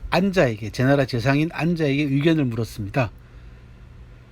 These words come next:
안자는 누군가 물속에 빠진 다음 왜 물에 빠졌는지를 생각하고, 길을 잃고 나서야 길을 찾으려는 것은 위기가 닥친 다음에 무기를 만들어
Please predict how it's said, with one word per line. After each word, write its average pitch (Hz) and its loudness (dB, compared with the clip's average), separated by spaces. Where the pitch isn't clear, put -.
안자는 220 4
누군가 220 4
물속에 214 2
빠진 226 2
다음 202 4
왜 180 6
물에 240 4
빠졌는지를 196 0
생각하고, 165 0
길을 214 0
잃고 226 0
나서야 190 4
길을 185 2
찾으려는 180 0
것은 127 0
위기가 214 4
닥친 175 -2
다음에 170 6
무기를 170 0
만들어 170 2